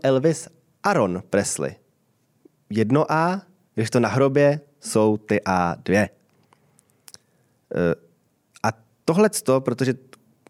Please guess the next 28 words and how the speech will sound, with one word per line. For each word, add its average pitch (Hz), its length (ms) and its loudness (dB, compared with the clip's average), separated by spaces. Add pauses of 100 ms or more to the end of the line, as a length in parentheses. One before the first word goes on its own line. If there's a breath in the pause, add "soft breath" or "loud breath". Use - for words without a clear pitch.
(140)
ten 131 180 2
hrob, 120 340 0
eh, 110 140 4
vypravoval 120 680 2
jeho 127 140 2
otec 98 280 -2
Vernon, 104 360 0
vzhledem 110 220 0
k 104 40 -14
tomu, 113 140 0
že 110 80 -2
jeho 113 120 2
matka 110 520 -2
Gladys 107 680 0
už - 220 -10
tou 104 180 0
dobou 104 500 0
byla 101 360 -2
taky 95 220 -8
v - 60 -12
pánu, 120 460 0 (840 loud breath)
tak 143 140 -2
tímhle 202 300 2
s - 60 -6
tím 185 140 2
měl 175 220 4
Vernon 135 420 2
Presley 123 540 2